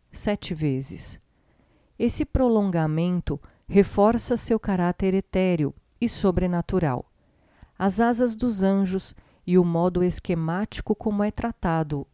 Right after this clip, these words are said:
o campo passam imediatamente a impressão de imaterialidade e ausência de peso. Os pés dos anjos repousam sobre lajes, que nos lembram o túmulo vazio no ícone da ressurreição.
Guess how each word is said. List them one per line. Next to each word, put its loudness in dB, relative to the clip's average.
o 0
campo -2
passam 0
imediatamente 0
a 0
impressão -2
de 2
imaterialidade -2
e 4
ausência 2
de -2
peso. 0
Os -2
pés 0
dos -4
anjos -2
repousam 2
sobre -2
lajes, -4
que -2
nos 4
lembram 2
o -4
túmulo -2
vazio -4
no -2
ícone -2
da -6
ressurreição. -6